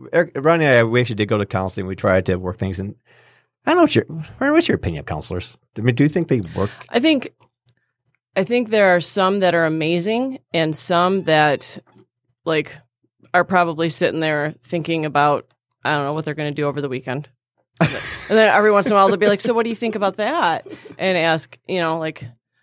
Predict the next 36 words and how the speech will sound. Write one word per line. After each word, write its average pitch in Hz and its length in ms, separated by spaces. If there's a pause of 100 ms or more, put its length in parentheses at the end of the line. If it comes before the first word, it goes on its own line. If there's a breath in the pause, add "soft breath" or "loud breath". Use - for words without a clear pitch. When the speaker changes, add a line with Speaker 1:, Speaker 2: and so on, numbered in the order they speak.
(280)
Speaker 2:
I 180 140
don't, 294 200
I'm 202 180
asking 220 460
you, 233 240
like, 170 240
how, 202 420
what 226 260
the 160 120
hell 208 240
am 226 60
I 226 80
supposed 220 240
to 208 60
do 233 240
to 196 80
f-, 160 260 (400)
get 226 200
this 262 260 (140)
crap - 400 (540)
corrected 160 500
in 156 80
my 151 120
brain? 151 540
And 165 140
they 170 80
don't, 165 340
they 175 100
don't 175 140
really 160 420 (200)
tell 165 220
you. 117 200 (380 soft breath)
Whereas 170 220
I've 180 120
had, 175 280
like, 160 220